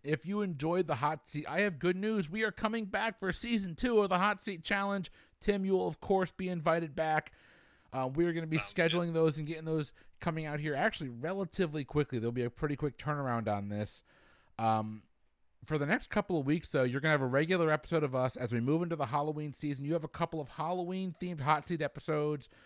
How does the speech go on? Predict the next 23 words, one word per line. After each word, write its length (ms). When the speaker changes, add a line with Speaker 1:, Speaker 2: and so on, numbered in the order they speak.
Speaker 1:
featuring 520
your 440
one 280
and 120
only 200
host, 260
Chris, 280
a 80
horror 280
movie 240
fan. 400
And 100
then 80
the 60
second 360
episode 600
is 160
featuring 460
friend 280
of 60
the 80
show, 220
Jenna, 520